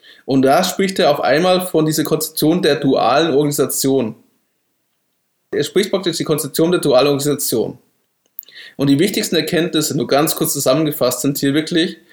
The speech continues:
zusammen mit den, mit der hierarchischen Aufbauorganisation bildet die zusätzliche komplementäre Netzwerkorganisation ein duales System.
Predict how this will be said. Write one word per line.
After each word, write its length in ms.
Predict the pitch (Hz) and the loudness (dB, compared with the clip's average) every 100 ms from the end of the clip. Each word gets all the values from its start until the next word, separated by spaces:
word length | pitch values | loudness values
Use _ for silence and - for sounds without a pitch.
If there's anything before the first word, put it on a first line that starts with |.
| _ | _
zusammen 460 | - 147 135 151 180 | -4 0 4 4 2
mit 140 | 175 | 2
den, 320 | 170 147 - - | 2 0 -2 -4
mit 240 | 143 151 151 | -2 0 0
der 120 | 131 | 0
hierarchischen 680 | 143 139 127 175 185 - | 2 2 4 2 0 -2
Aufbauorganisation 840 | - 143 185 170 170 - 139 147 143 | 0 0 2 0 0 -2 -2 -2 0
bildet 460 | 151 175 175 _ 139 | 0 0 -4 _ -8
die 120 | 135 | -6
zusätzliche 640 | - 185 185 175 170 165 | -2 -2 0 -2 -2 -4
komplementäre 720 | - 156 160 151 139 151 143 135 | -2 -2 0 0 0 0 0 2
Netzwerkorganisation 840 | 151 190 170 135 139 131 131 135 | 2 0 -2 0 -2 -2 -2 -2
ein 140 | 127 123 | -2 -2
duales 480 | 127 120 131 151 - | 0 2 2 0 -4
System. 560 | - - 113 107 - | -6 -4 -4 -4 -6